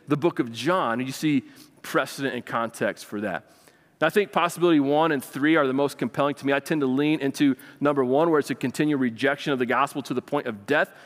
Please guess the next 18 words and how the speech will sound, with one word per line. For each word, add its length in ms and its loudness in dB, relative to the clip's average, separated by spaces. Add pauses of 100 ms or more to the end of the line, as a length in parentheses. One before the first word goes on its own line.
(200)
But 80 2
I 60 2
feel 120 0
like 120 -2
one 180 0
and 80 -4
three 160 0
are 80 2
very 320 2
compelling 500 -2
for 160 -6
me, 140 2
but 160 -2
all 180 0
three 320 -2 (260)
have 140 -2
some 240 -4
kind 400 -4